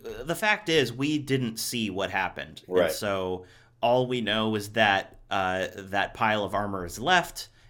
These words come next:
Speaker 1: and that according to the armorer, some of them probably got away.
Speaker 2: Yeah.
Speaker 1: You know, I don't have any problem believing that, you know, uh, stuff happened. I don't have to explain it, you know, every, every bit of it right now. I just,
Speaker 2: Yeah.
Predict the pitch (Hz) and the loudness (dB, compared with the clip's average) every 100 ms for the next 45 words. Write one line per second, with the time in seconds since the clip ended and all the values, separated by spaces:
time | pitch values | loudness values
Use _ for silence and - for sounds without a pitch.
0 | - 110 113 110 110 104 104 139 123 117 | -4 0 2 2 0 0 -2 0 0 0
1 | 110 104 - 135 139 117 110 110 123 120 | -4 -4 0 0 2 0 -2 -2 -4 -4
2 | 117 107 101 107 104 104 101 95 92 90 | -6 -6 -2 0 0 -4 -6 -4 -4 -6
3 | 98 90 87 85 80 65 - - - - | -4 -4 -4 -6 -8 -8 -12 -20 -12 -2
4 | 101 101 98 - 135 160 135 127 131 131 | 0 0 -2 2 4 4 0 0 2 2
5 | 123 110 120 113 113 107 101 110 117 113 | 0 -2 2 2 2 -4 -4 -4 -2 -2
6 | 98 98 98 95 95 - 110 98 90 87 | -4 -6 -4 -2 -4 -4 -6 -4 -4 -6
7 | 87 - _ _ _ - - _ _ 101 | -8 -14 _ _ _ -20 -20 _ _ -20
8 | - - - 185 170 139 120 107 82 95 | -18 -10 -2 2 2 2 2 0 -6 -2
9 | 107 117 113 104 107 - - - - 107 | 0 0 -2 -2 -2 -2 -10 -10 -8 -8
10 | 104 98 - - - 113 92 85 85 107 | -6 -6 -8 -14 -10 -6 -6 -6 -6 -6
11 | 101 95 87 - 107 92 78 98 87 80 | -4 -6 -6 -6 -6 -6 -6 -6 -6 -8
12 | - 76 - 76 73 76 - 101 98 101 | -10 -12 -12 -14 -12 -12 -6 -6 -4 -4
13 | 90 | -2